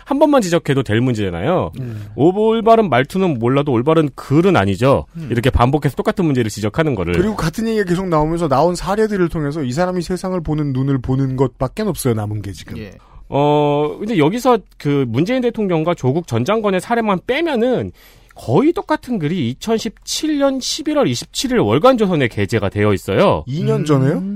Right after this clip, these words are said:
Speaker 1: 어, 여기 그 기고를 하시는 분 두 분이 앉아 계시죠?
Speaker 2: 네.
Speaker 1: 이렇게 원고를 돌려막기 하는 것이 <laughs> 가능한가요?
Speaker 2: 어.
Speaker 3: 아, 같은 사람이에요?
Speaker 1: 네.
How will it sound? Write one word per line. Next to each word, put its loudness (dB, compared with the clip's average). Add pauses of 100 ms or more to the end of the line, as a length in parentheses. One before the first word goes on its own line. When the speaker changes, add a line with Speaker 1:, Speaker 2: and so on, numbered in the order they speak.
Speaker 1:
어, 2
여기 4
그 0 (520)
기고를 2
하시는 -2
분 0
두 -2
분이 4
앉아 0
계시죠? -2
Speaker 2:
네. -16
Speaker 1:
이렇게 2
원고를 4
돌려막기 2
하는 2
것이 2
<laughs> -8
가능한가요? 2 (480)
Speaker 2:
어. -14
Speaker 3:
아, 4
같은 2
사람이에요? 6 (420)
Speaker 1:
네. 0